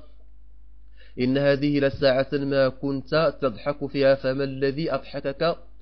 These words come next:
فما الذي أضحكك؟ أضحك الله سنك." قال: "إن عدو الله إبليس ما إن علم أن الله عز وجل قد استجاب دعائي وغفر لأمتي أخذ التراب فجعل يحثو على رأسي ويدعو بالويل والثبور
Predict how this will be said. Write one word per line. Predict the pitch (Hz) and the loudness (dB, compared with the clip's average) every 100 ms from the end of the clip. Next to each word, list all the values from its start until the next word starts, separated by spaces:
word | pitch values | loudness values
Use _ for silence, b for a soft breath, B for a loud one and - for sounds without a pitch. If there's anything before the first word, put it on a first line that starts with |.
| - - - - - | -16 -16 -16 -16 -8
فما | 131 139 | -2 2
الذي | 139 139 | 2 0
أضحكك؟ | 131 139 135 139 139 165 | -2 -4 -4 -2 -2 0
أضحك | 139 147 139 135 | 0 0 -6 -2
الله | 139 135 143 143 | -2 0 2 2
سنك." | 135 135 139 147 127 | 0 -4 -4 -2 -2
قال: | 117 147 160 - B B - - 131 | 4 4 4 0 B B -16 -6 -2
"إن | 139 | 2
عدو | 139 131 131 139 135 | 4 4 2 0 0
الله | 131 139 147 135 | 0 0 0 -2
إبليس | 127 143 139 160 | -2 0 0 0
ما | 156 135 143 143 | 0 0 0 0
إن | 139 | 0
علم | 127 143 143 | 2 2 2
أن | 127 131 131 | 0 0 -2
الله | 127 143 | 2 4
عز | 139 131 131 127 | 4 2 2 0
وجل | 139 131 143 135 113 | 0 2 -2 0 0
قد | - 131 | 0 -2
استجاب | 139 - 135 127 135 131 | -4 -4 -4 2 4 4
دعائي | 143 131 120 135 123 160 170 B B B | 2 0 2 2 2 -2 -4 B B B
وغفر | 123 123 143 139 139 | 2 4 4 4 2
لأمتي | 143 139 143 135 151 139 | 2 0 -2 -4 0 0
أخذ | 135 135 | 2 0
التراب | 135 - 131 139 139 | 0 -4 0 2 2
فجعل | 135 127 135 120 135 | -2 -2 0 2 2
يحثو | 143 151 135 - - 143 | 4 2 0 -2 -4 0
على | 117 131 135 | 2 4 4
رأسي | 139 - 123 | 4 0 -4
ويدعو | 104 120 117 113 143 | -2 -2 -2 -2 -2
بالويل | 135 127 131 131 131 | -2 -2 -2 -2 -2
والثبور | 143 135 - 127 127 135 156 | -2 -2 -4 -6 -4 0 0